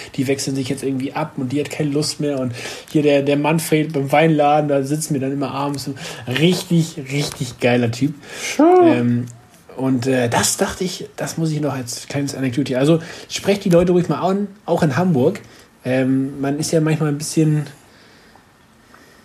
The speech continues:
Speaker 1: man wird manchmal ein bisschen abgelehnt. Aber die meisten sind dann doch ganz geil. So, jetzt lang genug geschnackt. Wir sollten noch schnell durchstarten mit Wer weiß denn sowas? Even, was ist deine random News diese Woche?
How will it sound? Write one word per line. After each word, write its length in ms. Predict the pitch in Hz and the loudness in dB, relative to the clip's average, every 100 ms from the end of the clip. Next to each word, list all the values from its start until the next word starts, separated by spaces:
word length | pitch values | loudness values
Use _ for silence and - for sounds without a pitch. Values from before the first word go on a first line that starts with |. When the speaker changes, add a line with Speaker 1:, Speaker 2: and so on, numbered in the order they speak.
| _ - | _ -10
Speaker 1:
man 100 | 113 | -6
wird 120 | 135 | -2
manchmal 180 | 143 139 | -2 -2
ein 40 | 127 | -4
bisschen 160 | - | -6
abgelehnt. 440 | 123 - 92 - - _ _ _ _ - - | -10 -10 -12 -14 -16 _ _ _ _ -20 -8
Aber 380 | 104 127 165 185 - - - - | -2 2 2 0 -8 -20 -20 -8
die 60 | |
meisten 300 | 120 139 - | -2 -2 -2
sind 100 | 120 | -2
dann 80 | 120 | -2
doch 160 | 107 - | -2 -6
ganz 180 | 104 - | -14 -14
geil. 180 | - | -10
So, 120 | 95 151 113 | 0 0 2
jetzt 280 | 139 156 151 | -4 -4 -2
lang 240 | 147 202 | 2 4
genug 220 | 202 202 | 4 2
geschnackt. 420 | 190 - 175 202 - - - - | -2 -2 0 -2 -8 -20 -20 -10
Wir 180 | 147 170 | 0 2
sollten 360 | 151 165 185 185 | 4 2 0 -4
noch 140 | 165 - - _ - | -4 -6 -12 _ -14
schnell 260 | 156 185 | -2 0
durchstarten 640 | 190 220 - 180 180 190 180 | 2 0 -2 0 -2 -2 -2
mit 160 | 170 - | -2 -2
Wer 220 | 143 165 165 | 0 0 0
weiß 220 | 220 233 | -4 -2
denn 160 | 202 | 0
sowas? 340 | 180 233 135 117 - - | 2 0 -2 -6 -16 -12
Even, 280 | - 196 143 - - | -4 -2 -2 -6 -4
was 180 | 160 190 | -4 -2
ist 140 | 202 | 0
deine 240 | 196 170 | 2 2
random 340 | 151 202 202 185 | 0 0 0 2
News 220 | 240 359 | 2 0
diese 180 | 139 117 | -2 -10
Woche? 180 | 107 | -12